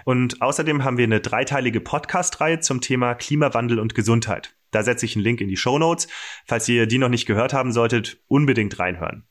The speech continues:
So, jetzt aber zurück zur Krankenhausernährung. Mal angenommen, ich bin jetzt richtig gut ausgerüstet mit schlagfertigen Argumenten, will loslegen und das Essen in meinem Krankenhaus verbessern.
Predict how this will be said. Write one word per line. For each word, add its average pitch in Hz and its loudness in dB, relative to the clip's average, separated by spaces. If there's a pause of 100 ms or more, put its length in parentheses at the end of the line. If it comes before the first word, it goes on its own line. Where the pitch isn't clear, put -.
(240)
So, 143 2
jetzt 127 -2
aber 120 0
zurück 120 -2
zur 107 0
Krankenhausernährung. 147 0
Mal 123 -2
angenommen, 147 0
ich - -4
bin 123 0
jetzt 120 -2
richtig - 0
gut 123 0
ausgerüstet 156 0
mit 110 0
schlagfertigen 113 0
Argumenten, 135 0
will 104 2
loslegen 147 2
und 110 2
das 104 0
Essen 139 0
in 104 2
meinem 107 0
Krankenhaus 104 -2
verbessern. 98 -2